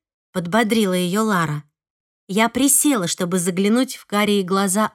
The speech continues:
Анжелы, такие же серьёзные, как и у её матери.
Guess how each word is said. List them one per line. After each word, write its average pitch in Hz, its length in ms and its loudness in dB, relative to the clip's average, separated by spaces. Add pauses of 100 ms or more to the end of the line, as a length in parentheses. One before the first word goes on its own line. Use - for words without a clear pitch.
Анжелы, 160 640 -2 (340)
такие 175 380 -2
же 165 140 -2
серьёзные, 175 720 0
как 214 440 -2
и 233 120 0
у 233 80 0
её 226 320 0
матери. 156 600 -4